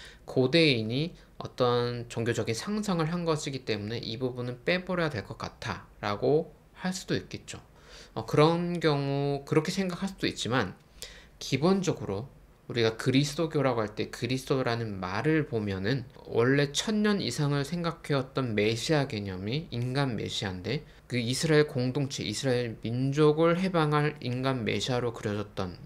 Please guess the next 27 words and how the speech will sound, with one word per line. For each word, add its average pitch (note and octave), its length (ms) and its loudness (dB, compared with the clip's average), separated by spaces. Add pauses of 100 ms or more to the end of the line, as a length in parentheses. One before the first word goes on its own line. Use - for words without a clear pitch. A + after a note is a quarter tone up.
(360)
어, G#2+ 340 -12
이미지에서 A#2+ 760 0 (680)
초월적인 G#3 720 2
존재, G2 500 -6
부활하셨고 B2+ 1120 4
우리를 A#2 420 0
부활하게 A2 520 2
할 F3+ 380 -2
존재로 A2+ 920 0 (360)
개념이 A2+ 480 -2
점프된다는 E3 760 0
겁니다. F2+ 380 -10 (1200)
어, G2 340 0
예를 B2 240 6
들어서 F3+ 520 4
복음서 F#3+ 600 4
같은 D3+ 320 0
경우에는 A2 720 0
이제 - 280 -4
바울의 A2 400 2
편지 E3 640 -2
이후에 C3 400 0
수십 F3 300 -4
년이 D#3+ 260 0
지나서 C#3+ 840 -2
기록된 A2 520 -4
건데 F#2 500 -4